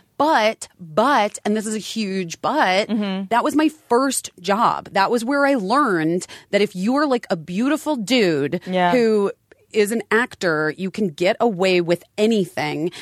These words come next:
Speaker 1: And if you are a girl, you show up and shut the fuck up
Speaker 2: Mm-hmm.
Speaker 1: and hit your mark and know your lines better and, like,
Speaker 2: Starve yourself.
Speaker 1: and get thin and all of these things. Like, that was where that was, like,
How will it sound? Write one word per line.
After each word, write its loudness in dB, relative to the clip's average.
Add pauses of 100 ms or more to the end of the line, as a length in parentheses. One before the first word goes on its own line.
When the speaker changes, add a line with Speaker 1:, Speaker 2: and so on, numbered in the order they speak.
(120)
Speaker 1:
And 0
if 0
you -2
are 2
a -6
girl, 2
you -6
show 0
up 0
and -4
shut -2
the 0
fuck 0
up 2
Speaker 2:
Mm-hmm. -10
Speaker 1:
and 0
hit -2
your 0
mark -2
and -2
know 2
your 2
lines 0
better 0
and, -2
like, -2
Speaker 2:
Starve -2
yourself. -4 (160)
Speaker 1:
and -2
get 0
thin 0
and 0 (140)
all 0
of -2
these -6
things. -2
Like, -2
that 2
was 0
where 2
that 2
was, -2
like, 0